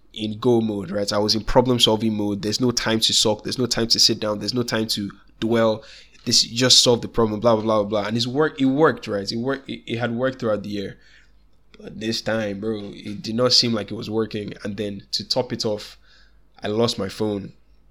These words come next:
And bro, when, when I lost that phone, man, <sighs> ah, see, I was, I was close.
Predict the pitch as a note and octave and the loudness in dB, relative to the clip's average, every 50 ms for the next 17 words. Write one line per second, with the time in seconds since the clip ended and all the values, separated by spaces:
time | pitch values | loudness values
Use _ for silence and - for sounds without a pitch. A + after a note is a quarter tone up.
0 | _ - _ _ _ _ _ _ - - - - - _ - - A2 G#2+ G2+ F2 | _ -20 _ _ _ _ _ _ -20 -20 -20 -20 -16 _ -4 -2 -2 -2 -4 -6
1 | - A2+ A2 A2 G#2 G2+ G2 A#2 C#3+ D#3 C#3 - - D#3 D3+ B2 A2+ A2+ A#2 A2+ | -2 0 2 2 2 0 2 4 6 6 6 6 4 4 6 6 6 4 4 2
2 | A2+ G#2+ G#2 G2+ - A2 G#2 G2 G2 G2+ G2+ G2 G2 F#2+ F#2 - - - - - | 0 -2 -4 -4 -6 -6 -6 -6 -6 -6 -6 -6 -6 -8 -10 -6 -6 -6 -6 -6
3 | - _ _ _ - - - - - - - - - - - - - - - - | -12 _ _ _ -16 -12 -10 -8 -8 -6 -6 -8 -8 -10 -10 -12 -14 -14 -16 -18
4 | - - _ _ _ - _ _ _ - - A2 A2+ A#2 A#2 A2+ A2 G#2+ G2+ - | -20 -20 _ _ _ -20 _ _ _ -10 -6 -4 -2 0 0 -2 -2 -4 -6 -6
5 | - - - - - - - - _ - _ - _ _ _ _ _ _ _ _ | -8 -8 -10 -12 -14 -18 -20 -20 _ -20 _ -20 _ _ _ _ _ _ _ _
6 | _ _ _ _ _ - - - _ _ _ - _ _ _ _ _ - - - | _ _ _ _ _ -20 -20 -20 _ _ _ -20 _ _ _ _ _ -6 -4 -2
7 | - A2 A2 G2+ G2+ G#2 - - _ - - _ _ _ - - - - _ - | -2 0 -2 -4 -6 -8 -12 -18 _ -20 -20 _ _ _ -20 -20 -20 -20 _ -20
8 | - - - - - _ - - - _ _ _ _ - _ - - - - - | -20 -20 -20 -20 -20 _ -20 -20 -20 _ _ _ _ -20 _ -20 -20 -20 -10 -2
9 | - A#2+ A#2+ B2 B2 A#2+ A#2 A#2 - A#2+ A#2 A#2+ A#2+ A2+ - - C#3 C#3 C3+ B2+ | 2 4 4 4 4 2 -2 0 0 2 2 2 2 0 -2 0 2 2 2 2